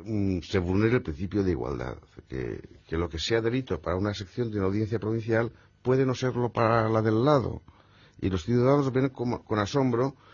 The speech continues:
cómo se aplica o no, por ejemplo, la, el delito continuado en, en una sección y en otra no, y claro, los años de pena no son lo mismo. Es decir, se ven, ven los ciudadanos con asombro cómo un mismo hecho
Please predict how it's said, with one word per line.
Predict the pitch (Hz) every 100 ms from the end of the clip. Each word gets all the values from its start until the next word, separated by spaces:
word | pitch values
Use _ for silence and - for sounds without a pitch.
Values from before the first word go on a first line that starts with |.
| - _ -
cómo | 127 127 127 135 127 - - -
se | - - 110
aplica | 107 143 - 131
o | 123 127
no, | 139
por | - 117
ejemplo, | 104 131 127 123 123 120 117
la, | 117
el | 107 - 65 - - 92 67 69
delito | 107 117 120 -
continuado | 117 104 113 117 117 117 117 113 110 - - - -
en, | - 104 110
en | 107 113
una | 110 117
sección | 110 90 120 113
y | 110
en | 107
otra | 110 107
no, | 113 139 139 151 - - -
y | -
claro, | 104 123
los | 95 87
años | 92 110 104
de | 104
pena | 107 107 107
no | 101
son | 98
lo | 95
mismo. | 131 117
Es | 98
decir, | 104
se | 110
ven, | 139 131 - 117
ven | 139
los | 151
ciudadanos | - 135 139 127
con | 104
asombro | 95 135 131 131 127
cómo | 131 135
un | 101 143
mismo | 135 127 123
hecho | 131 127